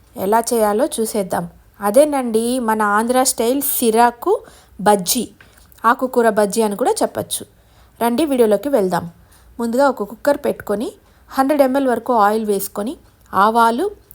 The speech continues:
జీలకర్ర, మెంతులు, తాలింపు బాగా వేసుకొని వేయించుకోవాలి. ఇవన్నీ బాగా వేగిన తర్వాత ఒక పెద్ద వెల్లుల్లిపాయ,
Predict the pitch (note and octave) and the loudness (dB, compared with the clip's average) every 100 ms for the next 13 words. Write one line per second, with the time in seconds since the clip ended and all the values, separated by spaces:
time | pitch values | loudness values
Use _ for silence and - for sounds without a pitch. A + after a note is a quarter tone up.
0 | _ _ - G#3+ A3 A#3+ A#3+ A#3 D4 - | _ _ -6 -2 0 0 2 2 2 -2
1 | - _ _ _ - G#3+ A3+ B3 A#3+ A3+ | -10 _ _ _ -6 -2 -2 0 0 2
2 | G#4 - _ _ _ _ _ _ _ _ | 0 -2 _ _ _ _ _ _ _ _
3 | - A3 A#3+ B3+ A#3 G3 G#3+ A3 A3+ A#3 | 0 2 2 -2 -6 -6 0 2 2 0
4 | G#3 G#3+ - A#3 B3+ C#5 - _ _ _ | 0 -2 -2 -6 -6 -8 -12 _ _ _
5 | _ _ - A#3 A#3 A#3 - - G3 F3 | _ _ 0 2 2 -2 -4 -2 2 2
6 | E3+ - - - - _ _ _ _ _ | 0 -8 -14 -20 -20 _ _ _ _ _
7 | _ _ _ _ _ _ _ _ _ _ | _ _ _ _ _ _ _ _ _ _
8 | - A3+ A#3 B3+ D4+ A3+ A3 A#3+ C#4 A3+ | -6 0 0 0 0 4 4 4 2 2
9 | A3 A#3+ C4+ C4 A3 G3 G3 F#3+ - G#4+ | 2 2 0 -2 -2 0 0 0 -2 -6
10 | - _ _ _ _ _ _ _ _ _ | -12 _ _ _ _ _ _ _ _ _
11 | - A#3 A3+ B3 G#3+ G3 D#4+ G#3+ G3+ A#3 | -12 -6 -2 0 0 4 2 2 0 2
12 | C4 C#4 C4+ A3+ | 2 2 2 2